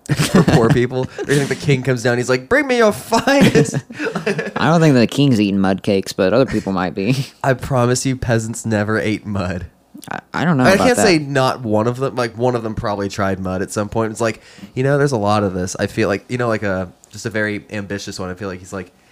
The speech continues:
Speaker 1: "If I can prepare this in some delicious way."
Speaker 2: <laughs> Only the most ambitious peasant ate mud.
Speaker 1: <laughs> People, people gotta eat, dude.
Speaker 2: <laughs> Let's see. There might be mud cakes. We don't know yet.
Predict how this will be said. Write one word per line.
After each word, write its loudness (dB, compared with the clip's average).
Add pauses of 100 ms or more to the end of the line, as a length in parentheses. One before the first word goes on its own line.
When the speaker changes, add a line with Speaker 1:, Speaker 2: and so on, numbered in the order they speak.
(140)
Speaker 1:
"If -8
I -2
can -8
prepare -6
this -10
in -16
some -12
delicious -10
way." -8 (260)
Speaker 2:
<laughs> -16
Only 6
the 4
most 4
ambitious 4
peasant -2
ate -4
mud. 0
Speaker 1:
<laughs> -4
People, 0
people 2
gotta 2
eat, -2
dude. -4
Speaker 2:
<laughs> -4
Let's 2
see. 4
There 6
might 4
be 2
mud 2
cakes. -2
We 4
don't 4
know 6
yet. 4